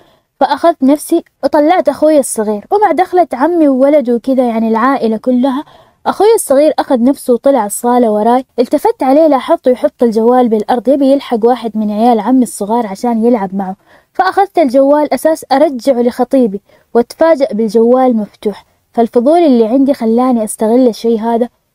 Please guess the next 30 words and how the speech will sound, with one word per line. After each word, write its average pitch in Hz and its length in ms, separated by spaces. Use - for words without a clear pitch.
وآخذ 247 440
وأدخل 233 420
على 214 160
البرامج، 202 560
واللي 277 240
أولهم 226 480
الواتس، 202 440
وهناك 247 400
اكتشفت - 460
التواصل 240 480
اللي 208 260
بينه 240 460
وبين 226 320
جارته، 185 460
واللي 403 260
يعني 381 260
كانت 330 360
رسائل 269 480
ما 285 80
أقدر 262 340
أقول 247 220
تفاصيلها 240 640
أو 233 140
محتواها 220 560
والصور 226 500
والكلام. 214 480
واضح 302 360
إنه 226 160
مرة 262 300
عاشقة 202 520